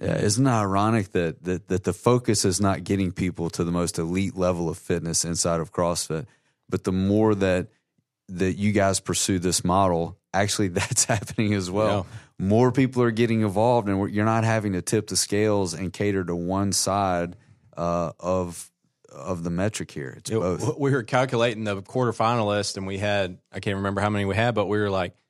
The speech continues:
Speaker 2: there was a bunch of people that almost made it that weren't even trying to make it. And they're like, "Man, if I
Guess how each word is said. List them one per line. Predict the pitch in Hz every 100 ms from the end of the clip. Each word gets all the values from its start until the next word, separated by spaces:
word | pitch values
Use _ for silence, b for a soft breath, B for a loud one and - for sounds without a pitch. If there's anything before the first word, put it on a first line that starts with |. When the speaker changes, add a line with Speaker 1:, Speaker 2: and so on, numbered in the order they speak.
| _
Speaker 2:
there | 107 165
was | 117
a |
bunch | 92 120
of | -
people | 131 135
that | 98
almost | - 107 123 120 -
made | 107 147
it | 107 -
that | 107 107
weren't | 123 127
even | 107
trying | - 123 147
to |
make | 95 92 92
it. | 107 -
And | 101
they're | 104
like, | 101 95
"Man, | 127 180 95 -
if | -
I | 123